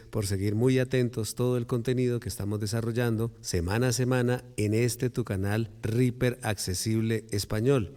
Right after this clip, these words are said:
Queremos ir aportando en el fortalecimiento de todo el proceso de aprendizaje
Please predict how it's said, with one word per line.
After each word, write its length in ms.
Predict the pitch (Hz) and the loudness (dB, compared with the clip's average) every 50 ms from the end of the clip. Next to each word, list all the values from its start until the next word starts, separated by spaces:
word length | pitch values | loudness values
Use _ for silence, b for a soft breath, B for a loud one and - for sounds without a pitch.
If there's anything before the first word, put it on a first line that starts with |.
| - | -6
Queremos 500 | - 101 95 104 104 113 120 117 113 - - | -2 0 2 2 4 4 2 2 0 -2 -2
ir 200 | - 139 139 139 | 0 2 4 4
aportando 540 | 139 131 131 120 107 - - 107 107 113 113 | 4 2 0 -2 -2 -2 -2 0 0 0 0
en 80 | 117 117 | 0 0
el 140 | 117 107 104 | 0 -2 -2
fortalecimiento 960 | - 117 110 104 - 104 98 98 92 95 92 95 101 107 113 110 - 120 113 | -2 -2 -2 -2 -2 -2 -2 -2 -2 -2 -2 -2 0 0 0 -2 -2 -2 -2
de 80 | 101 | -2
todo 240 | 95 - 120 120 123 | -2 -2 0 0 0
el 80 | 127 120 | 0 -2
proceso 460 | - 127 123 110 123 123 113 107 113 | -2 -2 -2 0 0 0 0 0 0
de 80 | 110 107 | -2 -2
aprendizaje 720 | 104 110 107 107 113 117 - 127 120 107 107 117 113 | -2 -2 -2 -2 -2 0 0 0 2 2 0 0 -2